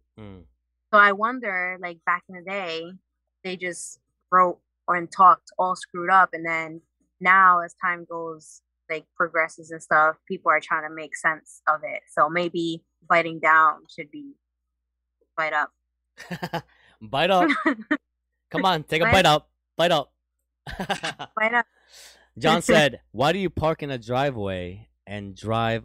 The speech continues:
Speaker 1: on a parkway?" Hmm. Yeah.
Speaker 2: Sounds different.
Speaker 1: You, you park in the driveway, but there's some streets that are called Parkway. And you drive on it.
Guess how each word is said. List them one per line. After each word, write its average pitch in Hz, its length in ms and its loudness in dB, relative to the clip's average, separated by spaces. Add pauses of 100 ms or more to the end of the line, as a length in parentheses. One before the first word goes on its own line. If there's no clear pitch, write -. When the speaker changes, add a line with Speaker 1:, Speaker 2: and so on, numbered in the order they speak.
Speaker 1:
on 104 260 -8
a 98 100 -8
parkway?" 85 880 -10 (2500)
Hmm. 95 440 -20 (1700)
Yeah. 107 120 -14
Speaker 2:
Sounds 208 180 -6
different. 165 280 -10 (240)
Speaker 1:
You, 110 280 -12 (120)
you 110 140 -12
park 127 320 -6
in 135 80 -6
the 117 80 -8
driveway, 98 840 -6 (640)
but 113 160 -4
there's 107 240 -4
some 107 380 -12 (420)
streets - 380 -6
that 104 100 -8
are 98 40 -2
called 101 280 2
Parkway. 90 640 0 (2000)
And 95 140 -8
you 98 100 -4
drive 104 300 -2
on 82 160 -8
it. 82 120 -14